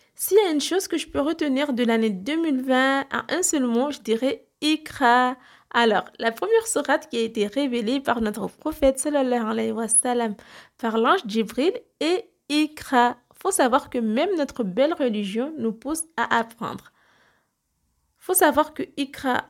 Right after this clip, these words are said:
englobe beaucoup de choses, notamment comme l'apprentissage du Coran, l'appre-,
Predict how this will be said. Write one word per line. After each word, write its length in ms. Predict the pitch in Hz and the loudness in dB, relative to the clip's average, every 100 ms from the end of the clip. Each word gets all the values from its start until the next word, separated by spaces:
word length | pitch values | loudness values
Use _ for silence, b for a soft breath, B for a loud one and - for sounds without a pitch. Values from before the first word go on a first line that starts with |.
| - | -4
englobe 460 | 233 214 202 175 _ | -2 0 0 -2 _
beaucoup 380 | 185 233 330 370 | -10 -4 0 0
de 120 | 285 | 2
choses, 460 | 294 - 277 269 269 | 0 4 4 4 2
notamment 420 | 277 285 269 247 | -4 -2 -2 -2
comme 300 | 247 220 196 - | -2 -6 -6 -10
l'apprentissage 920 | 240 277 294 - 285 254 254 233 233 | -4 -4 -4 -8 -6 -4 -2 -4 -6
du 220 | 185 269 | -8 -8
Coran, 680 | 277 285 269 254 240 247 247 - _ _ 214 - - | -2 0 2 2 2 2 0 -4 _ _ -14 -14 -14
l'appre-, 480 | - 233 240 - | -6 -4 -4 -8